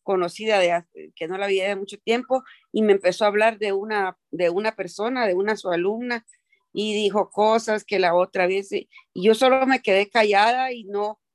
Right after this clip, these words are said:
no le seguí diciendo, "Sí, sí, ella es una, ah, sí, sí, no, tenés razón, ella es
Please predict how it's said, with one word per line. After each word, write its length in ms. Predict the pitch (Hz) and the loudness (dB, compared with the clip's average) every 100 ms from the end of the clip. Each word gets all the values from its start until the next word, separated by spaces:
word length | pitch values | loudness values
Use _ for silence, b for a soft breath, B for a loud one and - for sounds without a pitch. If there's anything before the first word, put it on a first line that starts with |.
| _ - | _ -6
no 180 | 202 | -2
le 160 | 240 254 | 2 0
seguí 420 | 247 202 196 226 | 0 -8 -8 -12
diciendo, 460 | 202 202 214 190 170 | -10 0 2 4 2
"Sí, 440 | - 226 240 208 175 | -2 -6 -4 -4 -4
sí, 280 | 196 185 | -2 2
ella 280 | 180 196 185 | 2 2 2
es 160 | 180 - | 0 -2
una, 360 | 170 156 135 - _ _ _ - | -4 -4 -6 -10 _ _ _ -2
ah, 220 | 120 131 | 0 0
sí, 460 | - 269 285 269 233 | -2 -2 0 -2 -4
sí, 480 | 233 226 220 208 | -6 -4 -2 0
no, 220 | 190 180 175 | 2 2 0
tenés 320 | 151 175 185 | -2 0 2
razón, 580 | 170 165 240 247 220 196 | 0 0 0 0 2 0
ella 220 | 202 | 0
es 60 | 190 | 0